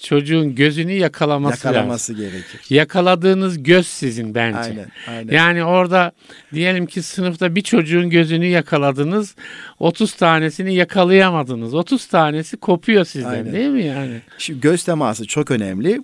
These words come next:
Speaker 2: Buradaki Sayın Bakanımızın ve sizin de yaptığınız vurguyla birlikte şöyle bir geçen reklama yansıdım.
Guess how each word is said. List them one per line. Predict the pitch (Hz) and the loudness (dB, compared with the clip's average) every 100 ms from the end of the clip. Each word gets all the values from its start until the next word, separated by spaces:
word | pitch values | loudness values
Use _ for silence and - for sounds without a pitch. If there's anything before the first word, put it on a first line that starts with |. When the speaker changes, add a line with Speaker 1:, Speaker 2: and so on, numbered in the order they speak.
| - | -6
Speaker 2:
Buradaki | 117 123 123 120 123 | -4 0 0 0 -2
Sayın | 131 123 | 0 0
Bakanımızın | 120 120 123 120 117 120 | 0 -2 -2 0 -2 -2
ve | 113 | -4
sizin | 123 120 | -2 0
de | |
yaptığınız | 113 110 - 120 104 | 2 0 -2 -4 -4
vurguyla | 107 113 123 123 107 | -4 -2 0 2 0
birlikte | 110 - 196 | -2 -2 -2
şöyle | - 131 135 | 2 2 0
bir | 120 | 0
geçen | 123 - 139 | -2 0 0
reklama | 123 127 123 135 | -2 -2 0 0
yansıdım. | 95 87 - 82 | -2 -6 -10 -14